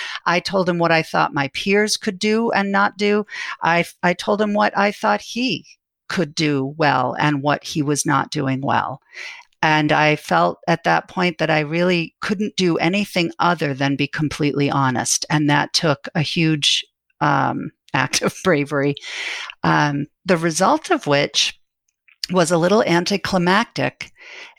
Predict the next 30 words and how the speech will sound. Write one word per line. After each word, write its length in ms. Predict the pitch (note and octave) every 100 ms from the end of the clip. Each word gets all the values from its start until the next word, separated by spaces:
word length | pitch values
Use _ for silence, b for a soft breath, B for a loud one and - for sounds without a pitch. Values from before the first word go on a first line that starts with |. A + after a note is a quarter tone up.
| -
And 560 | E3 D#3 D#3 D#3 D3+ - - -
it 220 | F3 -
brought 320 | F3 D#3+ E3 G3
me 120 | F#3
to 420 | - - D#3+ D#3
a 80 | D#3
new 320 | D#3+ D#3 F3
place 440 | G3+ - D3+ D3 -
where 120 | D3+
I 80 | D3+
had 260 | D3 D3+ D3+
to 60 |
decide 800 | C#3 D#3 - F3+ F#3+ D3+ C#3 C#3+
then 520 | C#3 C#3 B2 B2+ G3 _ _ B B B B
that 200 | D3+ D#3+
if 100 | D#3+
things 480 | - - G#3 B3+ C4
were 140 | G#3+ F#3
not 340 | E3+ F3 -
going 300 | F#3 F3 E3+
to 200 | - E3
ch-, 240 | - - -
if 160 | F#3+
the 80 | G3
world 420 | E3+ G#3+ C#4+ D#4
was 240 | A#3+ G#3 G#3
not 260 | F3+ F3+
going 240 | - E3+ E3
to 100 | D#3+
change 640 | - F#3+ D#3+ D3+ D3+ -